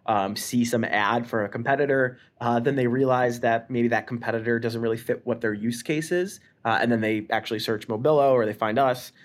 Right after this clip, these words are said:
It's healthy. Um, you know, anything time you can bring eyes to the market, especially something new like this, um, it's only helpful. Um, and, um, yeah, we're, as I no-, noted though, like, with, between all those customers, you know, everybody's an early adopter.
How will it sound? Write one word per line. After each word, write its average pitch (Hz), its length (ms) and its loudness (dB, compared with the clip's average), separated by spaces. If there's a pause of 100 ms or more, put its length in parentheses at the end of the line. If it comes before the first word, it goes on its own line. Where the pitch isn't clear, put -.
(120)
It's 220 180 -4
healthy. 139 600 -2
Um, 107 500 0
you 120 100 -2
know, 113 60 -2
anything 131 400 -4
time 120 260 0
you 117 120 -2
can 113 100 -8
bring 110 320 0
eyes 110 360 0
to 120 80 -4
the 113 80 0
market, 113 540 0 (200)
especially 120 320 -4
something 113 340 -6
new 98 160 -4
like 104 240 -4
this, 107 360 -4 (340)
um, 98 320 -4
it's 123 160 -4
only 139 180 0
helpful. 110 580 -2 (120)
Um, 101 480 -4 (440)
and, 117 520 0
um, 113 680 -2 (340)
yeah, 151 220 4
we're, 139 540 2
as 131 160 0
I 131 60 0
no-, 131 220 -2
noted 131 280 -2
though, 117 160 2
like, 110 260 -2
with, 120 220 -8
between 196 260 -6
all 185 160 0
those 120 200 0
customers, 131 600 -4
you 123 80 -4
know, 113 180 -2
everybody's 151 400 0
an 107 80 0
early 101 220 0
adopter. 98 600 -2